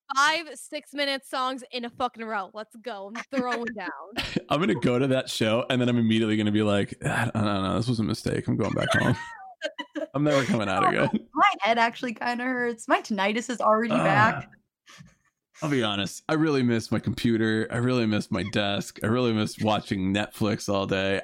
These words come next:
Speaker 2: I, I, I don't know if I can be here. <laughs>
Speaker 3: Oh my God. Yeah. <laughs> Sounds
Speaker 2: It'll
Speaker 3: like
Speaker 2: be
Speaker 3: hell.
Speaker 2: good. It'll be, it'll be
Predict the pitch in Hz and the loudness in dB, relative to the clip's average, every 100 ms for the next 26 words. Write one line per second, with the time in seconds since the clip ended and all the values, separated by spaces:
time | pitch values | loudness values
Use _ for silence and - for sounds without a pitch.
0 | - 139 - 127 - 143 120 101 95 - | -4 -4 -4 -6 -2 -2 0 0 0 -2
1 | - 98 95 90 92 87 107 - - - | -2 -2 -2 0 0 -2 -4 -8 -12 -16
2 | - - - - - - - - _ _ | -14 -16 -10 -10 -8 -10 -12 -20 _ _
3 | _ _ - 453 381 277 - 190 180 180 | _ _ -14 -12 -10 -12 -8 -8 -6 -10
4 | 185 226 - - _ _ _ _ _ _ | -4 -2 -2 -6 _ _ _ _ _ _
5 | _ _ - - 320 254 _ _ _ _ | _ _ -20 -20 -20 _ _ _ _ _
6 | 196 196 151 - _ _ _ - _ 269 | -10 -8 -8 -12 _ _ _ -20 _ -12
7 | - 523 - - _ _ _ _ _ _ | -4 -4 -4 -18 _ _ _ _ _ _
8 | _ _ - - 139 127 123 113 104 - | _ _ -6 -2 2 2 2 2 0 -2
9 | _ _ _ - 165 175 165 143 147 147 | _ _ _ -2 2 4 4 2 0 0
10 | 131 139 127 123 117 | 2 4 4 4 2